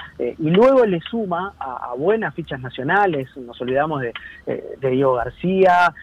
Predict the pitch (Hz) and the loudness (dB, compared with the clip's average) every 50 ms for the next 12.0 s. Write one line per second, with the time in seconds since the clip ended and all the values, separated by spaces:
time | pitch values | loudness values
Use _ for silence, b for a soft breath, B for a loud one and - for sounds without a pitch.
0 | B B - 135 127 113 113 107 110 104 98 - - _ _ - - - 127 120 | B B -4 -4 -2 -2 -4 -6 -8 -8 -8 -8 -8 _ _ -20 -20 -14 -2 2
1 | 151 143 139 135 127 135 131 135 151 160 147 147 139 - - - 117 135 156 185 | 2 4 4 2 0 0 2 4 4 4 2 0 -6 -8 -8 -10 -8 -6 -4 -2
2 | 208 202 185 156 139 123 120 139 165 202 247 247 - 220 170 156 160 190 202 - | -2 -2 -4 -6 -8 -8 -10 -10 -8 -8 -6 -4 0 2 4 4 4 2 0 -2
3 | - 143 127 127 139 160 160 - 190 165 - - - 127 123 135 139 156 170 175 | -4 -6 -6 -6 -8 -8 -4 -2 -2 -2 -2 -8 -10 -8 -6 -4 -4 -4 -4 -4
4 | - - 196 208 202 B B B B B 131 113 - - 160 135 - - 147 127 | 0 2 2 2 0 B B B B B -10 -10 -6 -6 -8 -6 -2 -2 -2 0
5 | - - 185 233 262 240 214 165 165 190 196 - 240 190 - 131 127 127 139 160 | 2 2 2 2 4 2 0 0 0 -4 -2 0 -2 0 0 -2 0 2 4 2
6 | 175 143 135 123 120 127 123 - - 123 120 120 120 120 120 120 135 135 135 143 | 2 2 -2 -8 -8 -10 -14 -10 -10 -10 -8 -8 -8 -8 -8 -8 -6 -6 -6 -6
7 | 139 - 214 240 269 254 208 151 - - 123 127 123 - 170 208 240 247 233 - | -4 -4 -2 -2 -2 -2 -4 -6 -8 -12 -12 -10 -2 0 2 4 4 2 0 -4
8 | B B B B B B - - - - - - 147 180 190 180 208 233 214 262 | B B B B B B -16 -16 -14 -12 -4 0 2 2 2 2 0 -2 0 2
9 | 254 220 160 131 - - _ _ - - - 127 135 131 135 156 185 202 - 180 | 2 2 0 -2 -10 -12 _ _ -16 -14 -10 -8 -8 -6 -4 -4 -6 -6 -2 -2
10 | 139 123 123 135 175 214 214 175 - - 131 131 120 127 131 127 - 202 220 226 | -2 0 0 -2 -2 -2 -4 -4 -4 -8 -10 -8 -6 -6 -6 -4 -2 -2 0 2
11 | 269 233 170 143 131 143 156 151 147 143 143 175 190 180 165 147 - 120 117 | 2 2 2 2 0 -2 -2 -6 -6 -2 2 2 2 2 2 -4 -8 -12 -18